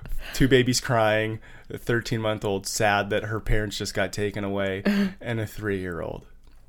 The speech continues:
Speaker 1: Fun times.
Speaker 2: Oh my gosh, sixteen years. So now that's,
Speaker 1: Mm-hmm.
Speaker 2: we've, we've tripled that.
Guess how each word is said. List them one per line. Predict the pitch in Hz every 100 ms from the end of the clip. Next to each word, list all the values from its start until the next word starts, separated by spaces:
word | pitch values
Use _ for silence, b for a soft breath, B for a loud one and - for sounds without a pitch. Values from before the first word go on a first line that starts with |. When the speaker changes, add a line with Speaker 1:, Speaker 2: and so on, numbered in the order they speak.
| - - - - - -
Speaker 1:
Fun | 196
times. | 208 214 214 180 - - -
Speaker 2:
Oh | - 113 107
my | 98
gosh, | 95 92 87 -
sixteen | 156 - - 156
years. | 147 139 -
So | 117
now | 110 131
that's, | 131 113 170 175
Speaker 1:
Mm-hmm. | 190
Speaker 2:
we've, | 120 110
we've | 101 107
tripled | - - 143 117 82
that. | 80 104 -